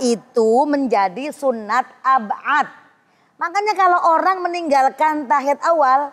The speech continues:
ngapain? Sujud sahwi. Kedua, bacaan tasyahud awal. Dari mana? At-tahiyatul sam-, sampai, sampai terakhir. Bacaannya sama. Tiga,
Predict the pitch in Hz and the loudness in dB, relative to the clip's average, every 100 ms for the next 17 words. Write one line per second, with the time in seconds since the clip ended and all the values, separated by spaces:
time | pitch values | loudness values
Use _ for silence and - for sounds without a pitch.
0 | - - 247 220 202 170 151 _ _ _ | -12 -6 -2 -2 -4 -8 -20 _ _ _
1 | _ _ _ - 320 302 226 302 302 - | _ _ _ -2 0 0 2 2 0 -2
2 | 262 233 196 214 214 254 240 190 - _ | 0 0 -2 -4 -2 -2 -6 -10 -16 _
3 | - 240 277 285 311 226 160 - - - | -4 0 4 4 4 2 -2 -10 -20 -8
4 | 208 277 277 311 277 262 302 349 349 294 | -2 0 0 0 0 2 0 0 -2 -2
5 | 302 269 311 - 320 330 330 247 175 214 | 0 2 2 2 0 4 2 2 0 0
6 | 285 294 233 185 - - 262 - 269 240 | 0 0 -2 -6 -10 -4 -4 -2 0 0
7 | 226 285 285 262 262 254 254 311 349 277 | 0 0 0 2 2 2 0 0 2 2
8 | 254 254 269 277 - - _ 247 240 - | 0 0 0 -2 -4 -16 _ -2 -2 0
9 | 220 214 233 196 147 - _ _ 220 226 | 0 0 0 -2 -4 -16 _ _ -4 0
10 | 262 285 294 254 233 240 196 151 _ _ | 0 2 0 2 0 0 -2 -6 _ _
11 | _ _ _ - 339 254 330 311 214 | _ _ _ -4 -2 2 4 4 2